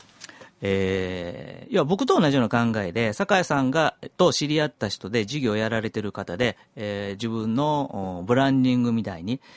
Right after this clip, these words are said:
えー、使っていただいたらいいよって、自分のことも言えるし、みたいな感じで、えー、やられてるようです。うー、ぜひともですね、この、まあ、あ、そうそう、そ-、それとですね、この酒井さんとですね、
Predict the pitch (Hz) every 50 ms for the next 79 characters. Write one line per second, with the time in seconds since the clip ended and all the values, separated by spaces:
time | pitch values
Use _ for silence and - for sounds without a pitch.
0 | - - _ _ - 92 92 92 90 90 90 90 90 90 90 85 85 - - -
1 | - 95 92 - 95 92 - 92 90 87 90 85 - 85 80 80 80 80 80 80
2 | 85 80 - - - - _ - - 90 85 92 87 87 - 98 87 87 82 82
3 | 82 80 80 82 80 87 - - 151 151 135 107 - - 78 73 78 - 82 82
4 | 82 104 110 143 143 139 - - - - - - _ - 95 87 82 82 85 82
5 | 82 80 80 80 80 80 - - - _ _ _ _ _ _ _ _ 90 95 120
6 | 104 90 90 85 - - 85 82 78 - _ _ _ _ - 90 87 80 73 -
7 | - - - _ _ - - - - - - - - - _ - 87 85 85 85
8 | 82 85 95 - - - - - - _ - _ _ _ - - 101 98 95 -
9 | 151 131 - - 143 123 113 95 82 - - 95 82 82 - _ 92 90 87 87
10 | 85 87 - - - 180 - _ _ _ _ _ _ _ _ _ - - - -
11 | - _ _ _ _ - 110 - - - 110 - 95 80 - - 131 110 - -
12 | 165 151 151 131 143 131 107 95 - 98 95 - 131 131 127 - 196 196 - 202
13 | 156 131 - - 113 104 95 92 - 120 98 82 - - 85 92 90 76